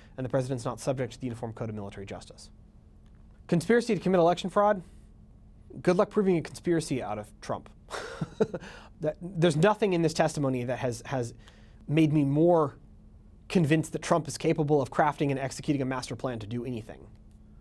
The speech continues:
right? He's very impulsive, erratic. You get the impression he's a little bit narcissistic from this. I don't think that's a,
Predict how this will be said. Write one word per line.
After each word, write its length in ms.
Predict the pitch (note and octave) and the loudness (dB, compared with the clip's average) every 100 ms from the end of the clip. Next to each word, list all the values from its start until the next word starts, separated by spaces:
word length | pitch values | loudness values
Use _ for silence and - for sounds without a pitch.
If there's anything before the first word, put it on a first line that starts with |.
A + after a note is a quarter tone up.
| - - | -20 -8
right? 180 | B2 A#2 | -6 -4
He's 140 | B2+ | -2
very 160 | C#3 D3 | 0 0
impulsive, 440 | - D#3 - C3+ D3+ | 0 0 0 -2 -2
erratic. 580 | B2+ C3 C3+ C3+ - - - - - - | -2 -2 -4 -6 -12 -20 -20 -20 -12 -2
You 100 | D3 | 2
get 120 | D3+ | 4
the 80 | D#3 | 4
impression 320 | D#3 D3+ C#3+ | 4 2 0
he's 100 | B2+ | 0
a 20 | |
little 100 | C#3+ | -2
bit 120 | C3+ | -2
narcissistic 600 | C3 B2+ A#2+ A2+ C3 C#3 | -4 -6 -6 -8 -8 -8
from 200 | - C3 | -6 -6
this. 200 | C3 C#3 | -6 -6
I 40 | B2 | -8
don't 140 | A#2 | -8
think 140 | A#2+ A2 | -10 -8
that's 180 | G#2+ | -8
a, 120 | G2+ | -10